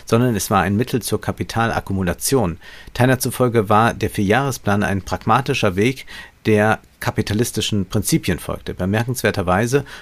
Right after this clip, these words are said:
wurde der Hunger der Bevölkerung billigend in Kauf genommen, solange nur die Produktion für den Export gesteigert werden konnte.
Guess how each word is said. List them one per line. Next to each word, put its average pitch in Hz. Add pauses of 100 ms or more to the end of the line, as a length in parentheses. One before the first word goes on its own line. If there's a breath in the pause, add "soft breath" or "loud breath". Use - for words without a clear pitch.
(120 loud breath)
wurde 104
der 90
Hunger 131
der 107
Bevölkerung 107
billigend 104
in 110
Kauf -
genommen, 95
solange 101
nur 117
die 107
Produktion 123 (220 loud breath)
für -
den 117
Export -
gesteigert 120
werden 87
konnte. -